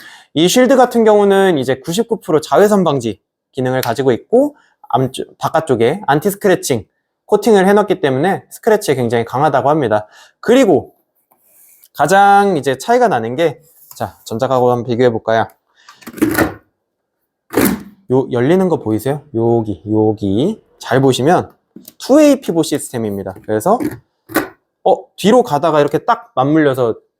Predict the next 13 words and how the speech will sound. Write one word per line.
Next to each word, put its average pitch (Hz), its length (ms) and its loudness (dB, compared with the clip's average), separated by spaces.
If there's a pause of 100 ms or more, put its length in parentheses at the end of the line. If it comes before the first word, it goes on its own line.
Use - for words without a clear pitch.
뒤로 156 260 0
탁 - 180 -20
넘어가는 139 400 0
거 113 80 0
보이시죠? 117 480 -2
이렇게 - 400 -10 (640)
이 160 220 4
투웨이 320 320 4
피봇 262 260 0
시스템이 208 440 -2
적용이 143 360 -2
됐기 123 300 -4
때문에 151 500 0